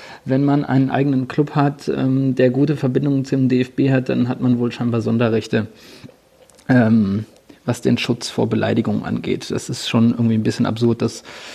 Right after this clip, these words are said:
ich will ihn jetzt überhaupt nicht in Schutz nehmen, aber das seit gefühlt fünfunddreißig Jahren irgendwelche Beleidigungen aus der Kurve anhören muss, äh, aber dann passiert das mal bei, bei Dietmar Hopp,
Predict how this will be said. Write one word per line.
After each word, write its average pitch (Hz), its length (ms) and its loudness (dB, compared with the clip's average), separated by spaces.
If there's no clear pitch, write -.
ich 127 160 0
will 135 100 6
ihn 143 100 6
jetzt 131 140 4
überhaupt 131 220 2
nicht 143 100 -2
in 135 120 2
Schutz 170 280 2
nehmen, 156 240 4
aber 135 160 2
das 131 180 0
seit 131 480 -4
gefühlt 143 320 2
fünfunddreißig 135 640 2
Jahren 147 220 2
irgendwelche 139 280 0
Beleidigungen 139 520 2
aus 131 120 -4
der 135 120 -4
Kurve 147 340 0
anhören 147 300 2
muss, 151 320 2
äh, - 60 0
aber 135 480 0
dann 131 220 0
passiert 135 320 -2
das 127 100 -4
mal 131 160 0
bei, 123 300 0
bei 123 280 -2
Dietmar 123 380 -2
Hopp, 143 200 -4